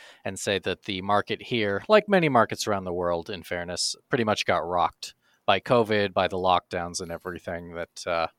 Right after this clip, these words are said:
was associated with them. So we were, let's say, in the first quarter of twenty twenty, when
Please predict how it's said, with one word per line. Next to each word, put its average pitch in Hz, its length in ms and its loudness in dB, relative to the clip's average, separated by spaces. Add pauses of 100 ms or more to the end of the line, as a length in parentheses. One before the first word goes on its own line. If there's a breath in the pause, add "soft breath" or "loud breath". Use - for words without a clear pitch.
(720)
was 107 160 2
associated 127 640 4
with 101 180 0
them. 90 300 0
So 110 540 6
we 123 340 0
were, 135 420 8
let's 131 220 4
say, 135 160 4
in 120 80 2
the 110 60 4
first 165 300 4
quarter 131 280 4
of 110 80 -2
twenty 123 260 0
twenty, 139 400 0
when 127 200 -2